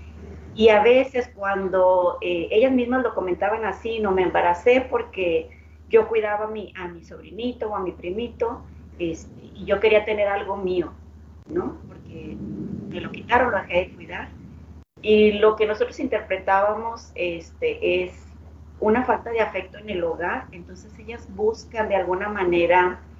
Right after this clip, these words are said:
em, sustituir, ¿no? estos afectos o llenar estos huecos afectivos, este, con un hijo, ¿no? O en este, el, al principio con el cuidado de otros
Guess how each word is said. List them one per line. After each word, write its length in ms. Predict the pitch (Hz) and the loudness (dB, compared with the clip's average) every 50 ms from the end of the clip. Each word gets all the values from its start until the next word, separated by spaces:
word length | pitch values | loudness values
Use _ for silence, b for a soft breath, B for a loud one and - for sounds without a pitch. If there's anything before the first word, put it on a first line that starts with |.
| B B B B B B - - | B B B B B B -8 -2
em, 720 | - 180 175 170 165 156 151 151 147 147 143 151 - - - - - - - - - - - - - - | 2 2 2 2 2 0 -2 -2 -6 -10 -12 -12 -14 -14 -16 -20 -20 -20 -20 -20 -20 -20 -20 -20 -20 -20
sustituir, 960 | - - - 214 - - - 208 196 - 196 190 196 202 214 226 233 220 220 | -8 -2 0 0 0 0 -2 -2 -2 2 4 4 4 6 4 2 0 -2 -6
¿no? 160 | 214 208 208 202 | -6 -4 -4 -4
estos 340 | 208 202 - 202 202 - | -4 -4 -8 -12 -10 -8
afectos 800 | 214 185 - - 190 180 185 185 - - 220 226 247 - - - - | -8 -8 -2 0 2 2 2 0 -2 -2 -2 -2 -4 -6 -12 -6 -2
o 80 | 170 180 | 0 0
llenar 420 | 175 165 175 170 170 170 190 - | 2 2 2 2 2 2 2 2
estos 360 | 226 220 - - 220 214 202 | 0 0 -2 -2 -4 -4 -2
huecos 340 | 196 190 185 185 214 214 - | -2 -2 -2 -2 -4 -6 -6
afectivos, 680 | 214 - - 165 - - - 175 175 185 - - - B B B B B B B B B - - - | -6 -8 -8 -10 -10 -6 -4 -4 -4 -4 -4 -6 -8 B B B B B B B B B -20 -10 -2
este, 640 | - 180 175 170 165 160 - - - - 156 156 - - - | 0 2 2 2 0 -2 -8 -14 -18 -16 -16 -16 -16 -16 -16
con 180 | - 185 185 190 | -14 -12 -10 -10
un 160 | 196 208 202 | -8 -2 0
hijo, 320 | 214 214 - - 175 - - - - - | 0 0 -2 -4 -10 -12 -12 -12 -6 -2
¿no? 200 | 170 190 - - | -2 -2 -2 0
O 80 | 170 180 | 2 6
en 100 | 180 180 | 6 6
este, 300 | 180 175 - - - - | 6 4 2 -2 -4 -2
el, 260 | - 185 180 175 165 - | -4 -4 -2 -2 -2 0
al 140 | - 185 185 | 0 0 0
principio 640 | - 196 190 180 - 240 220 220 - 262 254 254 - | 0 -2 -2 0 0 0 0 2 4 4 2 2 2
con 200 | 220 190 185 180 | -2 0 0 0
el 140 | 175 175 | 0 0
cuidado 420 | - - 180 175 185 190 202 214 214 | -2 -2 -2 0 2 2 2 2 2
de 120 | 214 202 | 2 4
otros 480 | 196 196 202 202 - 233 262 - - | 4 4 2 0 -4 -6 -6 -6 -10